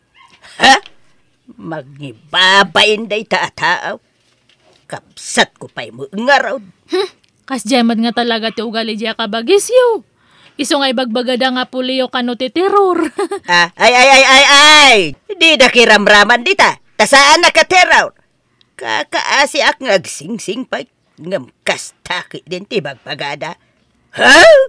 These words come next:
Speaker 1: Mangibabain to mo da jay a kapsat. Dadaelen na ti reputasyon ti puli.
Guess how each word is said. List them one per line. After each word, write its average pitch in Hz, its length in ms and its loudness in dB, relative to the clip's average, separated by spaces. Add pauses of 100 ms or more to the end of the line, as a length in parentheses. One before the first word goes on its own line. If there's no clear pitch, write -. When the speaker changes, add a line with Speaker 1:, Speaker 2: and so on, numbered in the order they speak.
(680)
Speaker 1:
Mangibabain 160 1400 -4
to - 160 -10
mo 120 240 -12
da 247 160 -6
jay 247 160 -2
a 220 80 -2
kapsat. 135 480 -6 (760)
Dadaelen 151 920 0
na 294 80 -6
ti 226 160 -2
reputasyon 233 1120 -2
ti 226 160 -4
puli. 302 640 -2